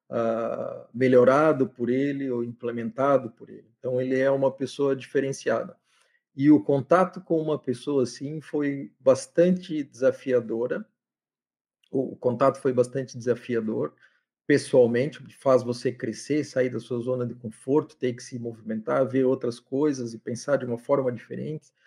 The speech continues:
E, ao mesmo tempo, abriu muitas portas e abriu muito a cabeça pra, pra, pra, pra,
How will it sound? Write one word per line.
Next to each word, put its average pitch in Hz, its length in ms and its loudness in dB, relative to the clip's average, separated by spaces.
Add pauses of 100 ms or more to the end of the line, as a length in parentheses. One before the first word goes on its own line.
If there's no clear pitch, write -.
(460)
E, 131 920 2 (120)
ao 139 120 6
mesmo 147 280 4
tempo, 139 380 2
abriu 139 300 4
muitas 139 380 -2
portas 135 580 4
e 123 80 0
abriu 123 300 0
muito 151 400 4
a 123 40 0
cabeça 120 580 -2
pra, 120 440 -6 (160)
pra, - 500 -12 (640)
pra, 117 440 -2
pra, 117 340 -6